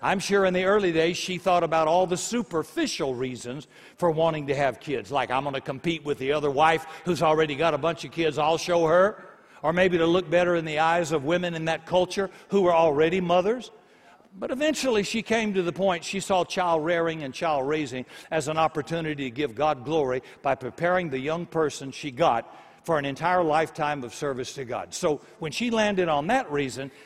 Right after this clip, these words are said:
then she made a simple vow to God. And she said, "Oh God, if you grant me a child as a gift from your gracious hand, I will do everything in my power to love and nurture and model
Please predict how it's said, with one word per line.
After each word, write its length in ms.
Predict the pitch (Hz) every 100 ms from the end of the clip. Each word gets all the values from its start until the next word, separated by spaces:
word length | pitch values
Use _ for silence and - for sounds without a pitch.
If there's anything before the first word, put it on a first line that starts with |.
| -
then 180 | 165 208
she 160 | 202 180
made 220 | 175 151
a 80 | 120
simple 440 | - 196 202 190
vow 380 | 127 147 139 135
to 100 | 127
God. 360 | 123 110 73
And 160 | 107 127
she 140 | 160
said, 360 | 143 160 117 71 143
"Oh 140 | 160
God, 360 | 135 151 185 160 - - -
if 160 | 120
you 100 | 196
grant 300 | 175 202 185
me 120 | 190
a 60 | 180
child 400 | - 190 185 185
as 160 | 170 156
a 60 |
gift 320 | 113 175 185
from 220 | - 156 151
your 120 | 180
gracious 480 | 156 175 175 190 -
hand, 300 | 139 107 107 - - -
I 120 | 147
will 140 | 170 170
do 180 | 165 170
everything 560 | 196 220 226 196 196
in 100 | 185
my 180 | 175 185
power 400 | 180 170 160 165
to 80 | 131
love 340 | 143 180 185
and 140 | 147 143
nurture 340 | 170 170 175
and 180 | 139 139
model 400 | 156 170 165